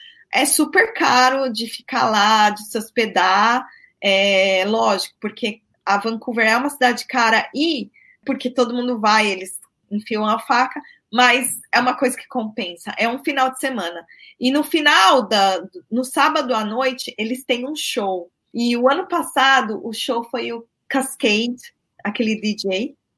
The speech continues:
Ele fez exclusivo só pra pessoas que correm, ganham um ticket. E se você mora na cidade, você pode comprar também, acho que é cinquenta dólares. Mas se você corre, você ganha esse ticket da festa.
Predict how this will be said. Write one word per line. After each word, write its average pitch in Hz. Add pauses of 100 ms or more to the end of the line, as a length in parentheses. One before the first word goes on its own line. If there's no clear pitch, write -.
Ele 214
fez -
exclusivo 254
só 269
pra 330 (160)
pessoas 262
que -
correm, 269
ganham 214
um 214
ticket. 285 (280)
E 262
se 262
você 285
mora 269
na 269
cidade, 269
você -
pode 294
comprar 240
também, 185
acho 196
que -
é 233
cinquenta 226
dólares. 185 (500)
Mas 226
se -
você 254
corre, 262
você 269
ganha 233
esse 254
ticket 233 (320)
da 196
festa. 175